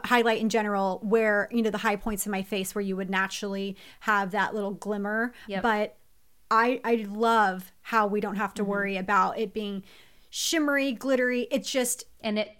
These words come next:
Speaker 2: super blendable.
Speaker 1: super blendable and makes your skin look like its best skin ever. It's forty-five dollars, by the way. So again,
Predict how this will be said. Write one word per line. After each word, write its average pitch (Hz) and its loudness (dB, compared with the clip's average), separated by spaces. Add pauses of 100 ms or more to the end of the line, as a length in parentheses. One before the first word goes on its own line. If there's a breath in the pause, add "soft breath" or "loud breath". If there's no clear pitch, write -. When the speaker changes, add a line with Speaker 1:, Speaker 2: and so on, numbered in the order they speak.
Speaker 2:
super 208 -2
blendable. 208 -2
Speaker 1:
super 339 0
blendable 269 2
and 233 2
makes 226 -2
your 262 0
skin 233 -2
look 220 -6
like 214 -2
its 196 -6
best 202 -4
skin 202 -2
ever. 208 0 (280 soft breath)
It's 254 2
forty-five 277 4
dollars, 214 2
by 196 2
the 240 0
way. 202 -2
So 208 -2
again, 202 -2